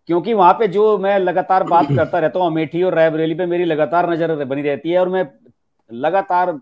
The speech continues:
Speaker 1: हर दो चार महीने में एक आध वीडियो इन पर जरूर बना देता हूँ। तो वहां पर जो समीकरण बन रहे हैं, रायबरेली में बिल्कुल घेराबंदी कर ली गई है, जैसे राहुल गांधी की, की गई थी अमेठी में। और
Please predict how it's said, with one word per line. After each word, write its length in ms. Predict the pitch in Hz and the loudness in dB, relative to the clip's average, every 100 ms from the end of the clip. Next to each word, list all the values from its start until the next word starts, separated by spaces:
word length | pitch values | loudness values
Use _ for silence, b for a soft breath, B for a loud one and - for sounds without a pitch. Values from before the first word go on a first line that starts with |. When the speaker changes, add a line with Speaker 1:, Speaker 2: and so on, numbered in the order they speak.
| _ | _
Speaker 1:
हर 180 | - 190 | -2 -2
दो 220 | 156 180 | 0 -2
चार 260 | 180 170 165 | 0 2 2
महीने 300 | 151 143 165 | 0 -4 -2
में 120 | 170 | -2
एक 140 | 170 | 0
आध 140 | 160 151 | 2 2
वीडियो 320 | 139 143 160 | 0 -2 -2
इन 120 | 147 | -2
पर 140 | 139 165 | -4 -4
जरूर 300 | 143 151 143 | -4 -4 -4
बना 160 | 120 | -8
देता 280 | 90 85 _ | -12 _ _
हूँ। 60 | _ _ _ _ _ _ _ _ - | _ _ _ _ _ _ _ _ -2
तो 300 | 214 226 214 | 4 4 4
वहां 320 | 160 131 151 | 2 2 4
पर 200 | 196 208 | 4 0
जो 120 | 196 | 0
समीकरण 480 | 208 175 180 202 196 | 0 -2 -2 -2 0
बन 120 | 165 | -2
रहे 140 | 147 156 | 0 2
हैं, 100 | 208 | 2
रायबरेली 480 | 170 180 170 165 | 2 0 -2 -2
में 200 | 180 214 | 0 0
बिल्कुल 340 | 156 202 214 226 | 0 -2 -2 -2
घेराबंदी 520 | 139 135 160 165 175 | 0 0 0 0 -2
कर 160 | 165 127 | 0 -2
ली 160 | 127 | -2
गई 140 | 120 139 | -4 -4
है, 160 | 214 | -4
जैसे 320 | 214 156 175 | -4 -4 -2
राहुल 300 | 151 123 147 | 0 0 0
गांधी 240 | 147 135 139 | 0 -2 -4
की, 120 | 151 | -6
की 120 | 143 | -6
गई 180 | 143 143 | -4 -4
थी 220 | 123 202 - _ - | -6 -10 -12 _ -10
अमेठी 340 | 120 123 135 | -6 -6 -6
में। 180 | 139 - _ _ _ _ _ - | -8 -8 _ _ _ _ _ 4
और 300 | 135 147 | 8 8